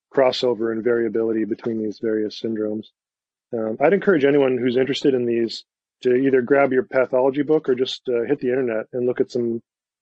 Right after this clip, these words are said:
you know, search the different diseases and, and really capture those pathologic images in your mind, just because they're so,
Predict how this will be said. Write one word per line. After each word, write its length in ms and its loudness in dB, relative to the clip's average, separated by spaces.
you 100 -2
know, 80 -2
search 380 0
the 80 2
different 300 0
diseases 500 0
and, 200 -2
and 180 -2
really 200 2
capture 440 0
those 340 -4
pathologic 480 0
images 340 -2
in 80 -4
your 120 -4
mind, 340 -4
just 140 -4
because 300 -4
they're 140 -2
so, 520 -2